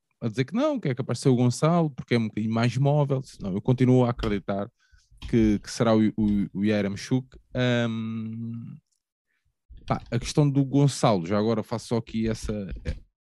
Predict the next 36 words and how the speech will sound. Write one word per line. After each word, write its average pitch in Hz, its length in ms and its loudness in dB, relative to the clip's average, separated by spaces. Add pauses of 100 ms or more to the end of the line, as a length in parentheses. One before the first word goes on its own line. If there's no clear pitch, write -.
(120)
esta 113 840 -4
observação. 110 640 -2 (160)
Epá, 104 300 -2 (160)
eu, 113 420 2 (140)
ah, 104 800 -10
se - 100 -18
tivesse 117 340 -2
que - 120 -20
se 98 400 -8
decidir 110 380 0
entre 101 180 0
o 98 40 -2
Gonçalo 107 380 2
e 101 80 4
o - 20 2
Henrique, 98 360 -4 (240)
eu 85 380 -6
avançava 87 420 -6
para 92 140 -6
o - 20 -2
Henrique. 85 340 -10 (880)
Pá, - 200 0
eu 117 180 6
acho 123 180 2
que - 80 0
o, 120 120 0 (840)
tu - 100 -2
estavas 143 260 6
a 147 40 8
falar 135 280 4
há 127 60 4
bocado 127 260 0
do 110 160 4
Enzo, 92 220 0
Nuno. 82 240 -4 (1120)
Pá, 117 180 2